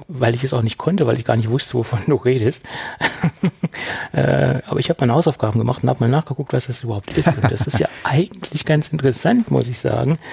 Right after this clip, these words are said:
Speaker 1: Mm, allein was da, was es im Preis, äh, was das <laughs> Preisrangement angeht und was das Ding kann. Das Ding nennt sich Mi Watch und hat ein vierundvierzig Millimeter Diagonale, eins Komma sieben acht Zoll Display,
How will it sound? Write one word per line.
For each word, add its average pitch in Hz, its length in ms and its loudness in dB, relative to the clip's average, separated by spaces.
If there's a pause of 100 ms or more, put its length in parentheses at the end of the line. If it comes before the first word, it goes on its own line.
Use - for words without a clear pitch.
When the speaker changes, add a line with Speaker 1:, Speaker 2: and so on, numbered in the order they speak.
(480)
Speaker 1:
Mm, 135 440 2 (120)
allein 131 320 4
was 127 140 0
da, - 140 -2
was 123 220 0
es 120 160 -8
im 113 140 0
Preis, - 480 -2
äh, 131 240 0 (160)
was 131 460 2
das 120 100 -2
<laughs> - 60 -4
Preisrangement 123 840 0
angeht 110 460 2 (300)
und 123 100 2
was 123 100 2
das 117 120 0
Ding 104 180 -2
kann. 156 340 0 (640)
Das 123 300 -2
Ding 160 260 2
nennt 147 200 4
sich - 280 -2
Mi 160 240 4
Watch - 320 -2
und 123 320 2
hat 139 240 -2
ein 120 140 4
vierundvierzig 143 720 -2
Millimeter 117 720 0
Diagonale, 117 600 2
eins 123 200 0
Komma 123 400 0
sieben 120 460 2
acht - 360 -4
Zoll 110 320 -2
Display, 147 580 0